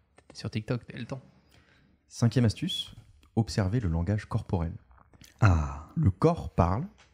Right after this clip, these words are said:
Speaker 2: et il dit parfois bien plus de choses que ce que la personne en question veut bien transmettre.
Speaker 1: Toujours même.
Speaker 2: Toujours, souvent. Alors, en observant ses actions, vous verrez si elle est stressée, si elle est enjouée, fatiguée.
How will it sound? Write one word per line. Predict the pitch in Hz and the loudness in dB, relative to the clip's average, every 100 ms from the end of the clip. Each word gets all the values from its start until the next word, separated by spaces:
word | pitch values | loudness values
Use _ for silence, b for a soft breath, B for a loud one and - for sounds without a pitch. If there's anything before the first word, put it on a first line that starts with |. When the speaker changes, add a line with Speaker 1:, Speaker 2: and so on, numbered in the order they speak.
| - | -4
Speaker 2:
et | 82 | -2
il | 82 | 0
dit | 87 | 0
parfois | 87 - 110 | -2 -2 -4
bien | 87 139 175 | 0 0 0
plus | - 139 | -2 -2
de | 113 | -2
choses | - 101 135 208 - | 0 -2 -2 -6 -8
que | - | -8
ce | - | -2
que | |
la | 82 | -2
personne | 85 92 143 | 0 -2 0
en | 117 | -2
question | 101 - 151 | -2 -2 0
veut | 107 | 0
bien | 135 | 0
transmettre. | - 120 104 101 - - _ - | -2 -4 -6 -10 -12 -20 _ 0
Speaker 1:
Toujours | 143 135 131 | 2 4 4
même. | 98 98 92 - _ _ _ _ _ _ _ | 2 -4 -8 -14 _ _ _ _ _ _ _
Speaker 2:
Toujours, | 120 98 82 - - - - | 2 2 2 -4 -12 -14 -4
souvent. | 120 101 - b b b | 2 4 2 b b b
Alors, | 87 90 | 2 4
en | 95 | 6
observant | 117 139 113 | 4 4 4
ses | 107 92 | 2 0
actions, | 85 - 104 208 - | 0 0 -4 -4 -8
vous | 92 | -4
verrez | 82 87 113 | 0 0 -2
si | - | -4
elle | 95 | -8
est | |
stressée, | - 117 104 80 - | -2 0 0 -4 -8
si | - - | -12 -4
elle | 85 | 4
est | |
enjouée, | 101 110 82 76 - _ | 6 6 2 -2 -4 _
fatiguée. | - 87 87 87 | -8 -6 0 0